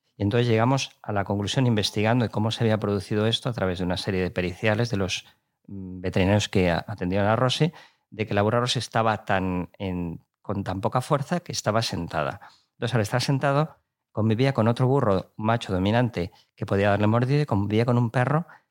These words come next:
que se dedicaba a morderlo. Como la burra Rossi estaba muy débil, estaba sentada. Entonces el perro llegaba a morderle el lomo y le acabó mordiendo y tenía unas heridas infectadas que le podían haber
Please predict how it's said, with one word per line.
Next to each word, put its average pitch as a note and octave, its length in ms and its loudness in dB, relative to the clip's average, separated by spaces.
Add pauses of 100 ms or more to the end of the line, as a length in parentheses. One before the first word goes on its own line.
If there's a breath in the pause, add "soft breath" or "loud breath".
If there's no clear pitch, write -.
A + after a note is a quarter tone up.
que G#2 100 -4
se G2+ 200 0
dedicaba G2+ 500 2
a - 80 0
morderlo. F2 480 -2
Como F#2+ 200 -10
la F#2+ 100 2
burra A#2+ 240 4
Rossi C3 220 0
estaba F2+ 220 0
muy G#2 120 2
débil, C3 180 2
estaba F#2+ 240 0
sentada. E2+ 300 -4
Entonces F#2 240 -4
el G#2+ 80 -2
perro A2 160 0
llegaba F#2 300 2
a F2+ 40 2
morderle F#2 420 0
el F2+ 80 -2
lomo E2+ 220 -2 (320 loud breath)
y - 60 -18
le F#2+ 80 -8
acabó F#2 220 2
mordiendo A#2 420 2
y - 20 -4
tenía F#2+ 180 -2
unas F#2+ 120 -4
heridas G#2+ 300 2
infectadas G2+ 560 0
que A2 100 0
le G2 80 2
podían E2+ 240 0
haber F#2 260 0